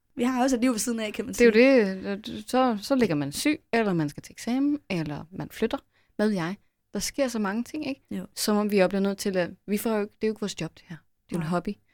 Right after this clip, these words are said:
Speaker 2: Så derfor kan vi ikke tillade os at bruge, øh, hele og halve dage hver eneste uge på det. Så man, altså, det er måske ikke altid det, der kommer i første række, det her.
Speaker 1: Mm, desværre.
Speaker 2: Desværre,
Speaker 1: Det
Speaker 2: selvom
Speaker 1: ville jeg
Speaker 2: det,
Speaker 1: ønske, det var,
Speaker 2: det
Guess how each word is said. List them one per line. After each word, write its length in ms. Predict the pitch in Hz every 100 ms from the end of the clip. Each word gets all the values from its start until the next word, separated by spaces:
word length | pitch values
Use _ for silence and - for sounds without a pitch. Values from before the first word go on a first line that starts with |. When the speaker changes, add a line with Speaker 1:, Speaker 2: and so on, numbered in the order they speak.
| -
Speaker 2:
Så 120 | 170
derfor 260 | 180 208
kan 180 | 208 190
vi 60 | 190
ikke 120 | 214
tillade 480 | - 202 208 160 143
os 180 | - -
at 80 | 160
bruge, 500 | 160 165 190 185 160
øh, 240 | 151 151
hele 200 | 170 190
og 40 | 190
halve 200 | 175 185
dage 340 | - 151 170
hver 80 | 185
eneste 260 | 156 185 - -
uge 180 | 240
på 140 | 262 -
det. 100 | - _ _ _ _
Så 140 | -
man, 420 | 175 175 175 180 190
altså, 260 | - 175 175 -
det 80 | 202
er 140 | 202
måske 320 | 208 196 -
ikke 120 | 226 226
altid 220 | 214 214
det, 80 | 208
der 60 |
kommer 200 | - 220
i 40 | 214
første 260 | 214 -
række, 240 | 226 214 240
det 100 | 165
her. 100 | 160
Speaker 1:
Mm, 60 | 160 _
desværre. 400 | - - 180 190 - _ -
Speaker 2:
Desværre, 380 | 185 - 196 277
Speaker 1:
Det 80 | 277
Speaker 2:
selvom 140 | 202
Speaker 1:
ville 100 | 196
jeg 60 | 190
Speaker 2:
det, 40 |
Speaker 1:
ønske, 160 | 240 -
det 100 | 185
var, 160 | 170
Speaker 2:
det 40 | 190